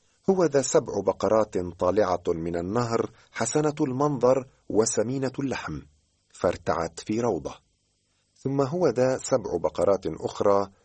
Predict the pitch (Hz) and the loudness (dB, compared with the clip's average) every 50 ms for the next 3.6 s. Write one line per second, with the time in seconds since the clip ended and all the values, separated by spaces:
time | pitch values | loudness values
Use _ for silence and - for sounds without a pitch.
0 | _ _ _ _ - 123 123 139 151 139 123 127 127 - 135 131 120 107 104 107 | _ _ _ _ 0 2 4 4 4 2 2 -2 -2 -2 -2 -2 0 0 2 4
1 | 113 117 - - 101 101 107 107 107 110 113 110 107 110 104 85 73 76 - - | 4 4 2 2 -2 -2 -2 -2 -2 -2 -2 -2 -2 -2 -4 -4 -6 -6 -10 -12
2 | - - _ _ _ _ _ _ _ _ - 95 104 120 113 98 - - - - | -16 -18 _ _ _ _ _ _ _ _ -2 0 0 0 -2 -4 -6 -10 -10 -10
3 | 87 78 87 98 113 117 101 107 107 107 104 - | -8 -6 -4 -4 -4 0 2 4 4 4 2 -2